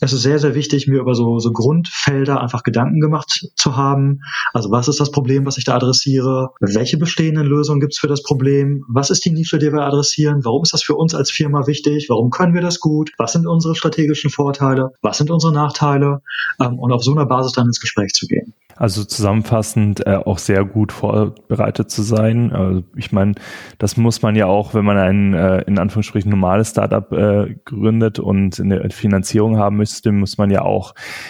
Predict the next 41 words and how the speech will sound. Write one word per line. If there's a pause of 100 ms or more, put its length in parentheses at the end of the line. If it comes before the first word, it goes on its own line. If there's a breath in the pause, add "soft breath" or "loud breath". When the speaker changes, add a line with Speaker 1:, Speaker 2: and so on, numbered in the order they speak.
(160 loud breath)
Speaker 2:
ein
sehr
gutes
Pitch-Deck
mitbringen
und,
äh,
auch
schon
Zahlen
und
Stärken
und
so
weiter,
was
da
reingehört,
äh,
zur
Hand
haben. (500 loud breath)
Also (300)
gar
nicht
so
viel
anders,
nur
dass
man
es
eben
intern
pitcht. (240)
Speaker 1:
Genau,
im
Prinzip
ist
es
das.